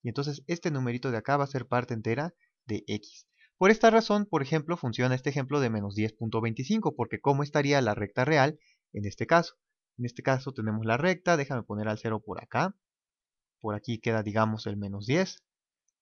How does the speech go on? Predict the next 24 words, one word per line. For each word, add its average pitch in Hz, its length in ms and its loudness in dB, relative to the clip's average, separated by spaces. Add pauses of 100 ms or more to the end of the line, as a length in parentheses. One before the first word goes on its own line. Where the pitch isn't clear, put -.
(440)
Por 113 160 -4
acá 117 240 0
queda 107 200 -2
el 104 100 -4
menos 98 320 -8
once. 151 360 -4 (380)
Y 156 100 -4
por 175 160 2
aquí 208 220 0
más 214 180 2
o 170 60 0
menos 156 240 0
queda 135 200 0
el 123 60 0
menos 104 300 -4
diez 135 360 0
punto 117 420 -4
veinticinco. 107 540 -10 (480)
Entonces 226 260 6
es 220 80 2
exactamente 202 560 4
el 160 40 2
mismo 123 260 0
truco. 170 420 -2